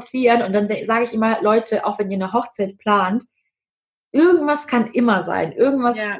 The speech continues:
Speaker 1: kann immer irgendwie die Wege durchkreuzen. Und das muss
Speaker 2: Ja.
Speaker 1: nicht Corona sein, ja. Das kann auch irgendwas anderes sein. Aber ist, ist mir übrigens auch bei meiner Hochzeit passiert. Ähm, ich habe nach der Trauung, äh, wir hatten eine Limousine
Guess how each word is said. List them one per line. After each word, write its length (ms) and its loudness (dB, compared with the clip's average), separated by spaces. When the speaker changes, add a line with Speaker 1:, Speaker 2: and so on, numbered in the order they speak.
Speaker 1:
kann 160 -2
immer 340 -12
irgendwie 300 0
die 280 -2
Wege 280 2
durchkreuzen. 1040 -2
Und 240 2
das 180 -4
muss 200 0
Speaker 2:
Ja. 80 -6
Speaker 1:
nicht 180 -2
Corona 480 0
sein, 240 -2
ja. 100 0
Das 180 -2
kann 180 0
auch 80 0
irgendwas 440 0
anderes 380 -4
sein. 380 -2
Aber 420 2
ist, 320 -6
ist 180 -2
mir 200 4
übrigens 280 2
auch 100 -2
bei 100 2
meiner 320 0
Hochzeit 360 -4
passiert. 540 -2
Ähm, 280 -4
ich 180 -10
habe 240 2
nach 240 -2
der 160 -2
Trauung, 600 2
äh, 140 -4
wir 100 0
hatten 200 0
eine 80 2
Limousine 640 0